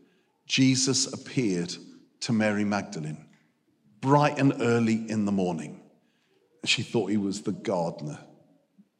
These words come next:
Bless her. Bless her little cotton socks. He, and he appeared to her, and then he appeared in the room that was, that was locked to all the, uh,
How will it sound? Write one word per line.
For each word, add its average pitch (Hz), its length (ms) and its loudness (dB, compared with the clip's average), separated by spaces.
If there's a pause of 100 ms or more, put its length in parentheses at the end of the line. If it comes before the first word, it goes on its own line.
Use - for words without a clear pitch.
(280)
Bless 82 340 -6
her. 76 140 -10 (1300)
Bless 113 520 0
her 104 80 4
little 92 320 -2
cotton 87 360 -6
socks. - 580 -10 (760)
He, 110 320 -6
and 117 300 -4
he 131 140 4
appeared 147 340 0
to 139 100 -2
her, 123 300 -2
and 104 240 -2
then 127 440 0 (360)
he 123 240 2
appeared 120 680 -2 (400)
in 117 200 4
the 110 80 0
room 107 760 0 (200)
that 113 180 -6
was, - 260 -8 (120)
that 113 160 -6
was 107 200 -10
locked 123 440 0 (320)
to 143 100 -2 (100)
all 156 200 8
the, 147 280 2
uh, 113 100 0